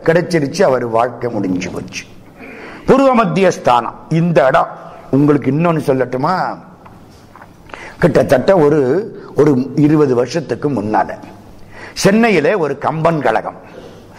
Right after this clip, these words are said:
ஜஸ்டிஸ் இஸ்மாயில் ஐயா அதுக்கு தலைவர். அந்த கம்பன் கழகத்திலே ஒரு கவியரங்கம், அது கவிதையிலே பட்டி மண்டபம். இந்த பக்கம் மூணு பேரு, அந்த பக்கம் மூணு பேரு. பட்டி மண்டபம் பேசணும், பேசப்படாது, பாடணும், கவிதை எழுதணும்.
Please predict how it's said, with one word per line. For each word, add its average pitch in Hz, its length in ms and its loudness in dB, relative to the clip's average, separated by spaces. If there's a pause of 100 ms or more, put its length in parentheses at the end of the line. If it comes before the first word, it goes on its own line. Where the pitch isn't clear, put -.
(240)
ஜஸ்டிஸ் 208 520 2
இஸ்மாயில் 196 560 -2
ஐயா 160 240 0
அதுக்கு 135 360 -6
தலைவர். 110 460 -4 (760)
அந்த 180 260 4
கம்பன் 233 400 2
கழகத்திலே 175 640 -2
ஒரு 160 220 -2
கவியரங்கம், 127 720 -4 (500)
அது 180 240 2
கவிதையிலே 208 640 2
பட்டி 160 340 -4
மண்டபம். 98 500 -6 (500)
இந்த 208 160 4
பக்கம் 202 340 2
மூணு 190 180 0
பேரு, 202 260 0
அந்த 180 260 -4
பக்கம் 180 340 -4
மூணு 175 180 -6
பேரு. 202 240 0 (260)
பட்டி 170 300 0
மண்டபம் 180 460 0
பேசணும், 202 520 0 (160)
பேசப்படாது, 202 800 0
பாடணும், 170 520 0 (260)
கவிதை 214 360 2
எழுதணும். 123 460 -4